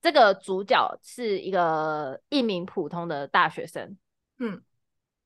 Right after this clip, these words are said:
Speaker 1: 一个普通大学生，然后主角叫金木研。
Speaker 2: 嗯。
Speaker 1: 对，然后在当这个喰种在整个东京，就是悄悄，就是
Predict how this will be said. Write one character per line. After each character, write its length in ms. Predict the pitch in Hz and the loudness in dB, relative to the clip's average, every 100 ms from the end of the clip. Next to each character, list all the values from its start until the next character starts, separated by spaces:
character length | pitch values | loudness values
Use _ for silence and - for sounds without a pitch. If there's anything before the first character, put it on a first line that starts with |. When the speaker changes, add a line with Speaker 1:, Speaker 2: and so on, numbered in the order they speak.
| _ _ - | _ _ -2
Speaker 1:
一 80 | 254 | 0
个 60 | |
普 160 | 233 202 | 0 -4
通 200 | 185 185 | -4 0
大 160 | 190 | 0
学 160 | 185 165 | 0 -6
生， 180 | 180 175 | -8 -2
然 100 | 175 | 2
后 100 | 294 | 2
主 160 | 277 | 2
角 180 | 277 202 | 4 4
叫 160 | 175 214 | 4 0
金 200 | - 196 | -2 -6
木 220 | 196 165 | -6 -6
研。 380 | 73 65 - 208 _ _ _ _ _ 214 | -8 -14 -14 -20 _ _ _ _ _ -12
Speaker 2:
嗯。 280 | 220 196 - _ _ _ _ _ _ - | -10 -12 -18 _ _ _ _ _ _ 0
Speaker 1:
对， 280 | 226 - - | 0 0 -4
然 160 | - 262 | 4 6
后 140 | 403 330 | 6 6
在 220 | 403 339 | 6 6
当 320 | 339 339 339 _ _ _ | 4 2 0 _ _ _
这 100 | 381 | -2
个 160 | 285 247 | 0 0
喰 280 | 269 269 277 | 2 2 2
种 200 | 180 151 | 0 2
在 280 | 233 202 | 2 2
整 180 | 196 180 | -2 -6
个 100 | 156 | -4
东 300 | 170 220 233 | 0 0 0
京， 300 | 226 220 226 | 0 0 0
就 100 | 240 | -2
是 340 | 233 233 196 175 | 0 2 2 0
悄 280 | - 190 220 | -2 0 0
悄， 340 | 233 175 - _ _ | 2 2 0 _ _
就 100 | 311 | -2
是 220 | 311 302 | 0 -2